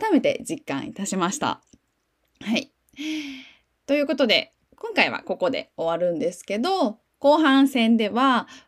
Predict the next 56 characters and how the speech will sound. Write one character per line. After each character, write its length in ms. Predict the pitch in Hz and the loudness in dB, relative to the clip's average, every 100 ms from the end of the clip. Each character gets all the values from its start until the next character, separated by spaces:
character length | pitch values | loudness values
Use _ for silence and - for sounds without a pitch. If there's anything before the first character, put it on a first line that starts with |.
| _ | _
フ 140 | 208 | 0
ル 80 | 233 | 0
ち 100 | 220 | 2
ゃ 100 | 180 | 0
ん 80 | 151 | 2
が 300 | 123 87 - _ _ - | -2 -2 -6 _ _ -6
今 300 | 196 160 131 | -2 0 0
頑 220 | 185 185 | 0 0
張 120 | 175 | -2
っ 100 | 170 | -4
て 100 | 147 | -4
い 60 | 151 | -6
る 100 | 151 | -6
こ 160 | 147 | -10
と 260 | 151 196 190 | -2 2 2
と 140 | 170 | 0
か、 480 | 147 175 185 180 160 - _ - | -8 -2 2 2 0 -6 _ -4
こ 120 | 220 | 2
れ 120 | 214 | 2
か 100 | 247 | 4
ら 180 | 240 226 | 4 2
や 140 | 180 175 | 0 -4
っ 40 | |
て 200 | - 190 | 0 0
い 40 | |
き 100 | 190 | 0
た 120 | - 196 | 0 0
い 60 | |
こ 80 | 185 | 0
と、 100 | 165 | -4
目 240 | 175 208 | -2 -2
標 200 | - 214 | 2 2
と 100 | 202 | 2
か、 200 | - 170 - | -2 -4 -2
ど 220 | 226 277 | 4 8
ん 100 | 247 | 8
ど 140 | 208 | 4
ん、 40 | 175 | -4
今 80 | 277 554 466 | 2 4 6
日 60 | |
よ 80 | 208 | 4
り 100 | 156 | 0
も 200 | 147 - - | -4 -8 -4
ど 160 | 202 | -2
ん 120 | 185 | -2
ど 160 | 196 214 | 0 0
ん 40 | |
ワ 120 | 185 233 | 0 -2
ク 100 | 175 | -2
ワ 120 | 156 | -6
ク 120 | - | -6
す 140 | - | -2
る 120 | 233 320 | 0 0
よ 120 | 339 | 0
う 60 | 226 | 0
な 160 | 160 | -2